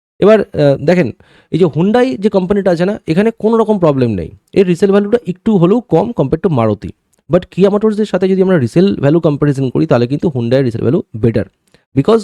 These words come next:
আহ, Hyundai মার্কেটে অনেক বছর ধরে আছে compared to Kia Motors। এবার বলে দিই, এই যে, আহ, যেটা Hyundai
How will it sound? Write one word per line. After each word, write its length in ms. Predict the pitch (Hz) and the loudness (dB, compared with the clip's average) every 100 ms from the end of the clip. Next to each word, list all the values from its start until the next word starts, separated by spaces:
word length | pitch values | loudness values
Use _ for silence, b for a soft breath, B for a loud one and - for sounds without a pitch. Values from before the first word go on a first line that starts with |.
| - | -4
আহ, 280 | - 120 117 | -2 0 2
Hyundai 280 | 143 170 220 | 0 0 0
মার্কেটে 380 | 139 127 156 - | -2 -4 -4 -4
অনেক 280 | 120 127 123 | -4 -4 -2
বছর 180 | 120 123 | -4 -2
ধরে 220 | 127 120 | -2 -2
আছে 280 | 113 - 220 | -2 -2 -2
compared 240 | 117 107 - | -4 -4 -6
to 40 | 180 | -2
Kia 120 | 135 98 | -2 -2
Motors। 240 | 85 71 - _ _ _ _ _ _ _ _ - | -6 -12 -18 _ _ _ _ _ _ _ _ 0
এবার 180 | 196 214 | 2 4
বলে 200 | 202 220 | 2 2
দিই, 200 | 202 233 - | 0 -4 -4
এই 100 | 147 | 0
যে, 260 | 165 160 - | 2 0 0
আহ, 200 | 131 123 | 0 0
যেটা 200 | 147 120 | 0 0
Hyundai 300 | 151 208 | 2 2